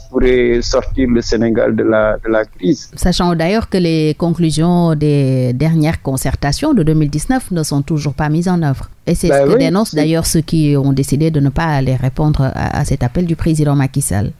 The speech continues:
Speaker 1: Mais tout à fait, parce qu'à part la troisième candidature, toutes les autres questions ont été débattues en deux mille dix-huit. Il y a,
Speaker 2: Dix-neuf.
Speaker 1: il y a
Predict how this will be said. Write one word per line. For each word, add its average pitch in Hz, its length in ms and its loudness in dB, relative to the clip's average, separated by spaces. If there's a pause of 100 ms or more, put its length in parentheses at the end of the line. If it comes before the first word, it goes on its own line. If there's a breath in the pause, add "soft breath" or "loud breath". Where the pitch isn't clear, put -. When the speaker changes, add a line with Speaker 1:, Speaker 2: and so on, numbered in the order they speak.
(100)
Speaker 1:
Mais 143 300 -2 (140)
tout 220 220 -2
à 214 80 2
fait, 330 240 -2 (160)
parce 147 160 -4
qu'à - 320 -4
part 190 320 0
la 151 160 2
troisième 147 560 2
candidature, 120 640 0 (440)
toutes 208 200 -4
les 170 260 4
autres 175 220 0
questions 180 460 -2
ont 131 60 2
été 127 220 0
débattues 131 540 2
en 123 160 0
deux 120 180 2
mille 120 240 2
dix-huit. 175 380 -4 (540)
Il 151 40 -2
y 160 40 2
a, - 20 2
Speaker 2:
Dix-neuf. 127 260 2
Speaker 1:
il 131 80 2
y 139 80 4
a - 140 -2